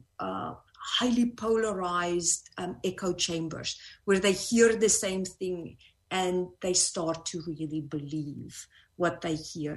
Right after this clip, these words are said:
in these, um, um, uh, conspiracy, um, uh, networks. Uh, so that is, that is in, in, in a, in a broad way, um, how I would add to what has already been said.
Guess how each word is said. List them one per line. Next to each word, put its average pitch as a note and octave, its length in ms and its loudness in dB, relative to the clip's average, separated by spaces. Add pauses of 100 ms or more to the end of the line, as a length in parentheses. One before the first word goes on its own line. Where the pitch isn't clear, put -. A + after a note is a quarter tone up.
(100)
in - 220 -8
these, - 520 -12
um, - 320 -14 (560)
um, - 360 -14 (840)
uh, - 280 -6 (180)
conspiracy, E3 1040 -2
um, - 440 -10 (460)
uh, D#2+ 140 -6 (100)
networks. C#3 880 -4 (520)
Uh, G#3 240 4
so C4+ 240 10
that C#4+ 280 10
is, D4+ 240 8
that B3+ 240 10
is C#4 200 6
in, A#3+ 280 4
in, A#3 240 2
in A3 240 0
a, A3 140 2
in G#3+ 180 2
a G#3+ 80 4
broad G#3 420 8
way, F#3 460 6
um, F3+ 380 2 (400)
how G3 340 4
I F#3 160 6
would F#3 320 4
add F3 340 6
to F#3+ 80 -2
what D#3+ 200 -2
has D#3 120 0
already D3 380 -2
been C#3+ 240 -6
said. - 420 -8